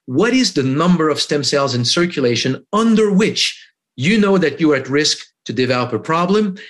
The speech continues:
And knowing your lifestyle, your past injury, family history,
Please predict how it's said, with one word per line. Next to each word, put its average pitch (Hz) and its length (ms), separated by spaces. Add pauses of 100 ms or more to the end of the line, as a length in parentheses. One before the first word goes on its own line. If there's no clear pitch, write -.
(120)
And 175 200
knowing 202 320
your 131 140
lifestyle, 156 680
your 110 160
past 151 340
injury, 147 440 (200)
family 147 460
history, 147 420